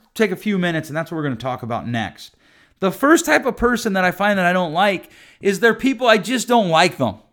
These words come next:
We just don't have anything in common. These are just people that you just don't have anything in common with them. You just don't like them.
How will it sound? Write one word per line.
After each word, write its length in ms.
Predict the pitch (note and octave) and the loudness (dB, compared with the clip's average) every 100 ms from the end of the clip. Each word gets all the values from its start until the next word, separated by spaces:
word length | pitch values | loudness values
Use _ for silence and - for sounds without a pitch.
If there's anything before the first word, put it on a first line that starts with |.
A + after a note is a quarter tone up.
| _ | _
We 180 | F3 F#3 | 0 0
just 340 | F3+ A3+ F3+ D#3 | 0 -2 0 6
don't 260 | G3 F#3+ | 6 6
have 320 | D3+ E3+ F3 | 4 4 4
anything 640 | A#2 D3+ E3 E3 D#3 D3+ C#3 | 2 0 2 0 0 0 2
in 140 | B2+ | -2
common. 460 | - G2 F2+ D#2 - _ _ _ _ _ _ _ _ _ _ - | -4 -8 -8 -10 -20 _ _ _ _ _ _ _ _ _ _ -6
These 260 | D#3+ G3+ | -2 0
are 120 | B3 | -2
just 260 | A3+ C4+ - | -2 -4 -4
people 480 | A3 A3 A3 G3+ C#3+ | -4 -4 -4 -6 -4
that 220 | G3 F#3+ | -6 -6
you 180 | G3+ A3 | -6 -4
just 180 | C4+ - | -4 -2
don't 160 | C4+ | 0
have 140 | C#4+ C4 | 2 2
anything 260 | B3+ B3 | 0 -2
in 80 | A#3+ | -4
common 320 | A3+ C4 A3+ | -6 -6 -4
with 120 | E3 | -4
them. 100 | A#2 | -4
You 120 | C3 D3+ | -6 -4
just 360 | F#3 G3+ - | -2 -2 -2
don't 220 | F#3+ E3+ | -2 -2
like 260 | C3 D3+ - | 0 -2 -2
them. 200 | F#2+ | -10